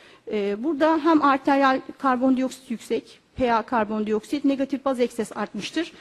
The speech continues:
O zaman her ikisini de ayrı ayrı düzeltmek gerekiyor.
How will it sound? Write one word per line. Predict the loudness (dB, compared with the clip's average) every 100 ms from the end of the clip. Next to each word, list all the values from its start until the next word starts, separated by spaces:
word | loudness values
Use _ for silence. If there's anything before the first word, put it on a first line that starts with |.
| -20 -20 -2
O | 2
zaman | 6 6 4 2
her | 2 2
ikisini | 2 2 2 2
de |
ayrı | 0 0 2 2
ayrı | 0 0
düzeltmek | 0 0 0 -4 -4
gerekiyor. | -4 -4 -6 -6